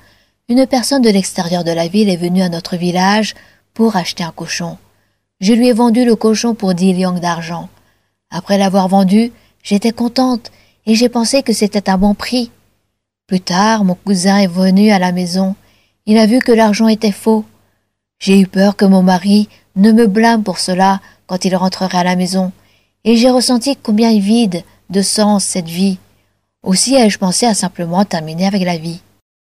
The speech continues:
Après que monsieur Wang ait eu fini d'écouter, il ressentit une grande sympathie pour cette femme. Il prit suffisamment d'argent pour couvrir le coût du cochon et le donna à la femme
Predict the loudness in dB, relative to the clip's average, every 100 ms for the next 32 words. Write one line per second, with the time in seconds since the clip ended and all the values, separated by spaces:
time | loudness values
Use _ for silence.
0 | _ _ _ _ -12 -10 -2 0 2 0
1 | 0 -4 0 2 2 0 -2 -12 -8 -4
2 | -2 -4 -6 -6 -2 0 -2 _ _ _
3 | _ _ -2 0 -2 -2 -4 -2 0 0
4 | 0 -2 -4 -4 -6 -8 -10 -6 -4 -4
5 | -12 -14 -14 -10 -10 -10 -12 _ _ _
6 | _ _ -4 -2 -2 -2 -2 0 2 2
7 | 4 2 2 0 0 -4 -10 _ -2 -2
8 | 0 -2 -2 -6 -6 -6 -6 -8 -10 -4
9 | -4 -4 _ _ _ _ 2 2 4 0
10 | 0 -2 -4 -6 -6 -4